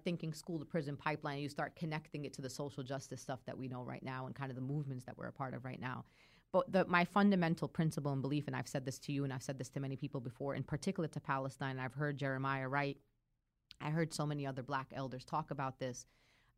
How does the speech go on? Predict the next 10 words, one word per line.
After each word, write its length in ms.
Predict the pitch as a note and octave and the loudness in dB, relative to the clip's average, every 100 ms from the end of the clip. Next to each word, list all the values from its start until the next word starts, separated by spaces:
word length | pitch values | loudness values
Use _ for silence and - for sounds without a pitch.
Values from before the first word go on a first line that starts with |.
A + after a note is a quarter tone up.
| - | 6
I 180 | F#3 G3+ | 6 8
believe 520 | F3+ E3 F3 F3 - | 4 4 2 2 0
wholeheartedly 640 | E3+ D#3 D#3+ D3+ C#3 C#3+ | 0 0 2 2 0 -2
that 200 | C#3 C3+ | -2 -2
the 60 | C3+ | -6
freedom 340 | - E3 D3+ | -2 0 0
of 120 | C3 | -2
the 60 | C#3+ | -2
Palestinian 600 | D3 C#3 C3 C#3+ C3+ C3 | 0 0 -2 -4 -6 -6
people 540 | D#3+ D3+ D#3 D#3+ - | -8 -6 -4 -4 -6